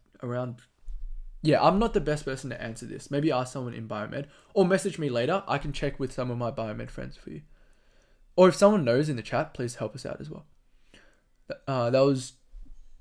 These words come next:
Joe Rod's question about transferring into med from biomed. What wham is required?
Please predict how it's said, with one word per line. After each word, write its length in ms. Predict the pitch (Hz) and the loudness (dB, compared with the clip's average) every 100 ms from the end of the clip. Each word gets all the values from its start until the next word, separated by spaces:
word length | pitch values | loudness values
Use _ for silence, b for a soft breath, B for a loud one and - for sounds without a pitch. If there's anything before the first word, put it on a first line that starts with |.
| - | -6
Joe 280 | - 139 139 | 4 6 6
Rod's 460 | 131 127 165 165 | 6 4 2 -4
question 480 | - 147 143 - 170 | -6 -4 -4 -6 -6
about 400 | 185 127 117 - | 0 0 0 -2
transferring 480 | - 135 123 127 123 | -6 -4 -4 -4 -4
into 140 | 123 | -6
med 240 | 117 113 117 | -6 -6 -6
from 160 | 120 | -8
biomed. 420 | 113 104 120 117 143 | -6 -6 -6 -8 -6
What 180 | 120 | -6
wham 240 | 123 107 135 | -6 -8 -10
is 120 | - | -12
required? 320 | 165 - - | -14 -12 -12